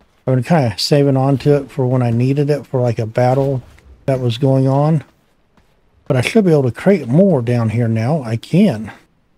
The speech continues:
Morning, Blood Rose, and an empty water flask.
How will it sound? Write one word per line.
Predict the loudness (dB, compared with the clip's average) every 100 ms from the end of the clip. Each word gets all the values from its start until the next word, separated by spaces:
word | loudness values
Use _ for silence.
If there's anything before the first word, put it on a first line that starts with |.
| _ _ _ _ _ 0
Morning, | 4 4 4 4 0 -4
Blood | 2 2 4
Rose, | 2 4 2 0
and | 0 2
an | 2
empty | 2 2
water | 0 2 -2 -2
flask. | -4 -6 -6 -12 -16